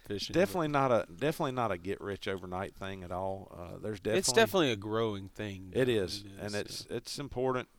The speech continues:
Speaker 2: uh, and there, there's definitely, uh, you know,
Speaker 1: I,
Speaker 2: good
Speaker 1: I
Speaker 2: money
Speaker 1: l-
Speaker 2: to be made, but it, you're gonna work for it. It's not
Speaker 1: Yeah.
Speaker 2: easy.
Speaker 1: I, I mean, I like what you're saying about the water quality thing, 'cause, I mean,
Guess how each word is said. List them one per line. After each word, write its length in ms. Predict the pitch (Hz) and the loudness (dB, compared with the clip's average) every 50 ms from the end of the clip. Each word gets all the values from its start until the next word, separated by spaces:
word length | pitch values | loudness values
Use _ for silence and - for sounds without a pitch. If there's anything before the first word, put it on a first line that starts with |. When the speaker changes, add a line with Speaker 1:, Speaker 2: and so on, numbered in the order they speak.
| - - | -16 -10
Speaker 2:
uh, 440 | 107 107 107 104 104 101 98 95 82 - - _ _ - | -4 -2 0 2 2 2 0 -2 -4 -8 -12 _ _ -10
and 160 | - 107 107 | -8 -4 -2
there, 160 | 120 123 76 | 0 0 0
there's 240 | 104 123 127 127 - | 0 -2 -2 0 0
definitely, 600 | - 123 156 - - 180 117 101 95 90 90 87 | 2 2 2 0 -2 -4 -4 -2 -2 -2 -2 -4
uh, 320 | 87 82 82 80 90 - 104 - - - - - | -4 -6 -6 -8 -10 -12 -14 -16 -20 -18 -14 -10
you 80 | 101 | -6
know, 60 | 101 113 | -2 0
Speaker 1:
I, 120 | 117 120 - | 0 2 2
Speaker 2:
good 100 | 120 110 | 2 4
Speaker 1:
I 120 | 101 117 147 | 6 8 8
Speaker 2:
money 100 | 196 208 | 8 8
Speaker 1:
l- 40 | 185 | 6
Speaker 2:
to 60 | 87 | 4
be 100 | 90 92 | 2 -2
made, 400 | 90 92 98 98 92 90 87 87 | -2 -2 -2 0 0 0 -2 -4
but 120 | 92 95 92 | -4 0 0
it, 160 | 104 110 - - 107 | 0 0 0 -2 -6
you're 80 | 113 | -2
gonna 260 | 110 127 101 76 - | 0 0 0 0 0
work 240 | 107 104 110 101 - | 2 2 2 2 2
for 220 | - - 80 76 - | 0 -2 -2 -2 -2
it. 60 | - - - - | -6 -14 -14 -10
It's 140 | - - | -6 0
not 180 | - 104 107 104 | 2 4 4 6
Speaker 1:
Yeah. 80 | 101 92 | 4 2
Speaker 2:
easy. 200 | 87 - 85 - - - - - - | 0 -2 -4 -8 -10 -16 -20 -10 0
Speaker 1:
I, 160 | - 123 123 - | 2 4 4 4
I 60 | 120 | 2
mean, 200 | 127 123 123 123 | 0 2 2 4
I 80 | 127 135 | 6 6
like 400 | 143 139 131 135 143 151 147 - - - - _ - - - 110 | 6 6 8 8 8 6 4 0 -8 -16 -16 _ -20 -16 -6 -2
what 160 | 123 123 101 | 0 0 2
you're 160 | 101 113 110 | 0 0 0
saying 600 | 107 - - - 120 113 113 110 110 110 104 104 104 | 0 0 2 4 4 4 4 2 0 0 -2 -4 -6
about 360 | 104 98 104 107 104 95 - | -6 -6 -4 -4 -4 -4 -2
the 60 | - | 0
water 340 | 98 101 101 104 104 107 107 | 0 2 4 4 4 2 0
quality 500 | - - - 104 101 104 104 101 101 101 | -2 -2 -2 0 0 0 0 -2 -4 -2
thing, 300 | - - 113 110 101 101 98 | -2 0 0 0 -2 -4 -4
'cause, 240 | - 104 101 101 104 | -6 -6 -6 -4 -4
I 20 | |
mean, 320 | 104 107 104 104 104 104 | -2 -2 -2 -2 -4 -6